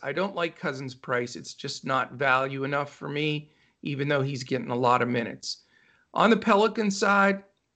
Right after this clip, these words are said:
you know, you got, uh, Brandon Ingram's gonna get that Jae'Sean Tate defense, and he's a super irritant. And then speaking of irritants, P J Tucker, I'm sure, will get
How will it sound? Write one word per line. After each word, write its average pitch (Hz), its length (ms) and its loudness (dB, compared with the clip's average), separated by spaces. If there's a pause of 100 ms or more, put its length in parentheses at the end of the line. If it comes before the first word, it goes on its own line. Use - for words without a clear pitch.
(800)
you 165 80 -2
know, 170 80 4
you 160 160 4
got, 170 380 6
uh, 139 60 -4
Brandon 170 440 -2
Ingram's 165 400 -2
gonna 147 200 -2
get 151 300 -2
that 143 300 0
Jae'Sean 147 580 2
Tate 160 300 -4
defense, 165 580 0 (340)
and 135 120 -2
he's 165 180 2
a 131 60 0
super 160 520 2
irritant. 139 720 2 (420)
And 143 220 0
then 147 220 6
speaking 190 460 2
of 147 100 4
irritants, 180 520 4
P - 260 -6
J 143 240 0
Tucker, 151 480 2
I'm 135 120 -2
sure, 139 300 -2
will 131 160 -2
get 135 400 0